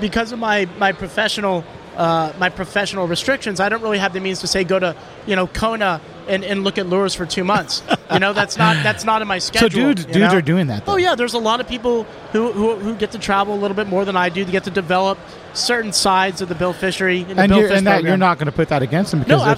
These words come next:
Speaker 1: absolutely
Speaker 2: had
Speaker 1: not.
Speaker 2: the funds to do it, it's like, "Well, then, go ahead."
Speaker 1: No,
Speaker 2: You
Speaker 1: and the
Speaker 2: know?
Speaker 1: thing is, that's gonna create an outlook that's very much grounded in their, in their developmental grounds, right?
Speaker 2: Mm.
Speaker 1: So, uh, their approach is gonna be different, and their outlook's gonna be different. Um,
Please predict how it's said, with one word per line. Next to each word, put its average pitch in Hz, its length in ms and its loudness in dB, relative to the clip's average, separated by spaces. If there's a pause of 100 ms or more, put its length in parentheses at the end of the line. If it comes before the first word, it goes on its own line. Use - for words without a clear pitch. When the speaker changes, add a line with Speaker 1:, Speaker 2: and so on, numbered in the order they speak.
Speaker 1:
absolutely 190 80 4
Speaker 2:
had 185 60 4
Speaker 1:
not. - 80 0
Speaker 2:
the 175 60 0
funds 165 300 0
to 123 60 -6
do 185 160 4
it, 170 80 4
it's 143 140 -2
like, 120 160 -2
"Well, 151 180 2
then, 202 240 0
go 180 140 4
ahead." 247 400 -2
Speaker 1:
No, 240 240 0
Speaker 2:
You 160 80 2
Speaker 1:
and 165 100 4
the - 60 4
Speaker 2:
know? 180 60 2
Speaker 1:
thing 254 120 2
is, 220 140 -2
that's 220 240 0
gonna 233 160 -6
create 220 260 -2
an 196 80 0
outlook 196 320 0
that's 180 220 -2
very 185 260 0
much 180 220 -4
grounded 175 480 0
in 175 240 -6
their, 180 260 2
in 185 220 -8
their 175 180 2
developmental 202 560 -2
grounds, 220 460 -2
right? 196 280 2
Speaker 2:
Mm. 151 440 -12
Speaker 1:
So, 185 400 0
uh, 170 560 0 (340)
their 190 200 2
approach 190 280 -4
is 170 80 -8
gonna 180 140 -4
be 175 100 -4
different, 180 300 -2
and 170 100 -2
their 170 100 2
outlook's 175 360 -4
gonna 175 180 -4
be 160 100 -2
different. 185 380 -2 (380)
Um, 160 420 0